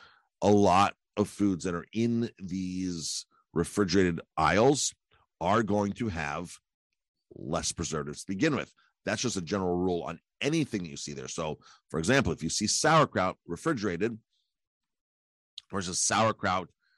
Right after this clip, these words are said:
that is in a can or in a jar on the shelf, the sauerkraut that's refrigerated is going to be probably raw, unpasteurized, probably not in all cases, but unpasteurized.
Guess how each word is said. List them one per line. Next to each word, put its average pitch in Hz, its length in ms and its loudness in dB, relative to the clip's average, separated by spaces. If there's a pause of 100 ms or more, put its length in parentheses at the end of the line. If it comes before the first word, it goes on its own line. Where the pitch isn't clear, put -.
(240)
that 90 160 -4
is 90 220 -8
in 90 120 -8
a 110 60 -4
can 113 560 2
or 85 160 -4
in 85 80 -6
a 98 60 -6
jar 104 400 0
on 90 80 -6
the 92 80 -8
shelf, 113 440 -2 (320)
the - 60 -20
sauerkraut 107 560 0
that's 98 180 -6
refrigerated 78 640 -8
is 82 200 -10
going 73 240 -4
to 78 100 -2
be 69 340 -6 (500)
probably 67 280 -6 (100)
raw, 80 520 6 (460)
unpasteurized, 95 1080 0
probably 101 340 4
not 92 180 2
in 135 60 2
all 156 140 2
cases, 90 440 -4 (300)
but 78 100 -10
unpasteurized. 87 1000 -4